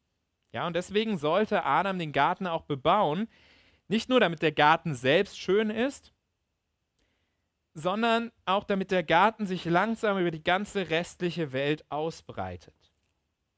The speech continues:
Ja, Adam war nicht nur zuständig dafür, den, den Garten so zu erhalten, wie er ist, sondern diesen Garten eben langsam auszubreiten. Und Teil dieser Aufgabe war es eben auch, den Garten zu bewahren.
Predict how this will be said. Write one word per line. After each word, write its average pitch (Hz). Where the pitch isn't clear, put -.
Ja, 147
Adam 202
war 190
nicht -
nur 208
zuständig 190
dafür, 170
den, 139
den 127
Garten 160
so 170
zu -
erhalten, 160
wie 135
er 120
ist, 226
sondern 202
diesen 175
Garten 190
eben 165
langsam 170
auszubreiten. 127
Und 143
Teil 196
dieser 208
Aufgabe 214
war 180
es 165
eben 170
auch, 180
den 170
Garten 170
zu 175
bewahren. 143